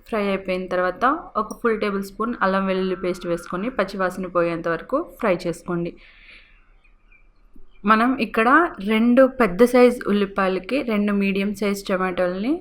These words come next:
ముక్కలుగా కట్ చేసుకొని గ్రైండ్ చేసుకొని ఆ ప్యూరీని దీంట్లోకి యాడ్ చేసుకొని ఒక టూ మినిట్స్ పాటు కుక్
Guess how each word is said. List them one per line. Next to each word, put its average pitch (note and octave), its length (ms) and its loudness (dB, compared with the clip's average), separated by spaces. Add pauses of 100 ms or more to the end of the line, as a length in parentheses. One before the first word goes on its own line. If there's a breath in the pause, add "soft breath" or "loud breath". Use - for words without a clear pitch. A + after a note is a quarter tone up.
(160)
ముక్కలుగా F#3 360 -2 (120)
కట్ F3 240 2
చేసుకొని F#3 500 -4 (560 loud breath)
గ్రైండ్ F#3+ 380 2
చేసుకొని F#3 440 -4 (160)
ఆ - 20 8 (180)
ప్యూరీని F#3 500 -2
దీంట్లోకి E3+ 460 -2 (120)
యాడ్ G3 240 4
చేసుకొని F3+ 460 -6 (120)
ఒక G3 140 -2
టూ G3+ 160 0
మినిట్స్ F#3+ 320 -6
పాటు F3+ 180 0 (120)
కుక్ G3 140 -8